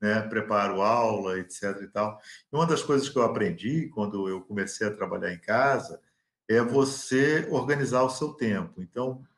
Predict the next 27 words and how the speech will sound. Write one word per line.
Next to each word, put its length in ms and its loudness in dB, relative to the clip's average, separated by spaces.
pra, 260 -2
pras 180 -6
pessoas 340 -2
que 80 -8
estão 240 0
em 120 -2
casa, 540 2
é, 640 2
é 120 2
fundamental 720 0
elas 280 -2
organizarem 640 -6
o 80 -12
tempo. 500 -8
Eu, 360 -8
é, 80 -10
por 180 -4
exemplo, 300 -4
aquelas 320 2
coisas, 320 4
aqueles 280 2
conselhos 480 2
que 60 -10
eu 140 2
vi 240 -2
agora, 720 2
é, 60 -2